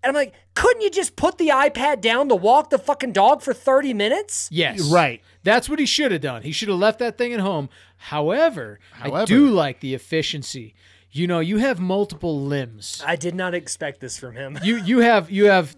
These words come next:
Speaker 2: two for walking.
Speaker 1: Yep.
Speaker 2: And you have two for touching.
Speaker 1: Yeah.
Speaker 3: Yeah.
Speaker 1: Okay.
Speaker 2: But also, if you really wanna get in there,
Speaker 3: You got some other touchers.
Speaker 2: you got some other
Speaker 1: <laughs> You
Speaker 2: touchers.
Speaker 3: You got some
Speaker 1: another
Speaker 3: other
Speaker 1: toucher.
Speaker 3: touchers.
Speaker 2: Yep, yep.
Speaker 3: You know,
Speaker 2: And,
Speaker 3: uh,
Speaker 2: and, and this kid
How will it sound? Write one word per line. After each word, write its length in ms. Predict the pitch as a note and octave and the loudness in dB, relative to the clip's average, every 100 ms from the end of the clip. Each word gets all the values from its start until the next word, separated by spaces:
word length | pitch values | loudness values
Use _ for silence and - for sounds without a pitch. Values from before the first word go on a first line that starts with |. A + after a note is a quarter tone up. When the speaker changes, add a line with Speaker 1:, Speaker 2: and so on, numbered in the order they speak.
| _ - | _ -2
Speaker 2:
two 240 | G3 A#3+ | 2 2
for 180 | A#3+ D#4 | 2 -2
walking. 500 | A#3 C#3+ C3+ D3+ F3 _ _ _ | 0 -2 -4 -8 -10 _ _ _
Speaker 1:
Yep. 260 | D3 C#3+ F3+ - | -4 -4 -4 -6
Speaker 2:
And 120 | D#3+ | -4
you 60 | E3+ | 0
have 420 | E3 D#3 C3 - _ _ _ _ _ _ _ | 2 2 0 -12 _ _ _ _ _ _ _
two 180 | - G#3+ | -6 -6
for 140 | - D#3+ | -4 -8
touching. 500 | - F3 D#3 B2+ G#2 _ | -4 -4 -4 -12 -18 _
Speaker 1:
Yeah. 260 | F3+ F3 D#3 | -6 -2 0
Speaker 3:
Yeah. 180 | C#3+ A#2+ - - | -2 -4 -12 -20
Speaker 1:
Okay. 320 | C#3+ D#3 D#3+ - - | -12 -10 -10 -12 -12
Speaker 2:
But 140 | C3 C#3 | -6 -2
also, 600 | F#3+ C4+ - C#3 A#2 A2+ | 0 0 -2 -2 -4 -8
if 160 | C#3+ C#3 | -12 -12
you 100 | A#2 | -12
really 420 | A#2+ D3+ F#3+ G3+ | -6 -4 -2 -2
wanna 460 | G#3 G#3+ G#3+ G#3 D#3+ D#3+ | -4 -6 -6 -10 -14 -16
get 220 | B2+ G3 A3 | -8 -6 -4
in 180 | B3+ | -4
there, 120 | A3+ F3+ | -4 -2
Speaker 3:
You 100 | F#3 | -2
got 160 | D#3+ | -2
some 120 | D#3 | -2
other 180 | D3 D3+ | -2 -2
touchers. 480 | C#3+ C#3+ - A2+ D3+ | -2 -4 -4 -6 2
Speaker 2:
you 100 | F3+ | 4
got 220 | F3+ F3+ | 4 2
some 160 | F#3 F3+ | 2 2
other 180 | E3 D#3 | 4 2
Speaker 1:
<laughs> 0 | |
You 40 | |
Speaker 2:
touchers. 320 | - - B3 | 4 4 6
Speaker 3:
You 120 | - G#3 | 6 6
got 180 | G3+ | 6
some 140 | G#3 G#3 | 4 2
Speaker 1:
another 200 | F3 F3+ | 2 4
Speaker 3:
other 120 | B3+ | 4
Speaker 1:
toucher. 160 | - E3 | 4 4
Speaker 3:
touchers. 240 | G#3+ A#3 G3+ | 4 2 -2
Speaker 2:
Yep, 240 | E3+ A3+ | -2 -2
yep. 60 | - | -6
Speaker 3:
You 140 | F3 | -4
know, 200 | G3+ G3 | 0 2
Speaker 2:
And, 120 | G3 G3+ | 2 0
Speaker 3:
uh, 40 | G#3+ | 0
Speaker 2:
and, 120 | A3 | 0
and 260 | A3 G#3+ A#3 | 2 0 0
this 180 | D4+ | -2
kid 520 | - E4+ F#4 E4+ C4 | -2 -2 0 0 -2